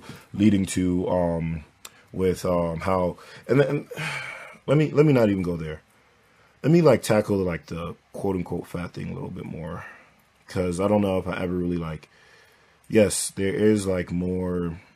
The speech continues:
I will say that with the whole fat thing, with, um,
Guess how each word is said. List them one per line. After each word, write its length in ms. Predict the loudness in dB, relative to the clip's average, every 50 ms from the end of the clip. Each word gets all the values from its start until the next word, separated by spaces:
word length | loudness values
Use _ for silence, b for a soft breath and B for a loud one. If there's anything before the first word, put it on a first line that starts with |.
| _ _ _ b b b b b b b b b b b b b b b 4
I 120 | 6 8
will 240 | 10 10 10 8 8
say 400 | 6 4 6 8 8 10 8 6
that 340 | 4 2 0 0 -2 -4 -6 _ _
with 160 | -4 -4 0
the 180 | 0 0 0
whole 260 | 2 2 2 2 2 0
fat 400 | -2 -2 -2 -2 -2 -4 -4 -2
thing, 440 | 0 2 2 2 2 0 -2 -4 B B B B _ -10
with, 240 | -6 -4 -4 -4 -2
um, 560 | -4 -2 -2 -2 -4 -6 -6 -8 -8 -12 -14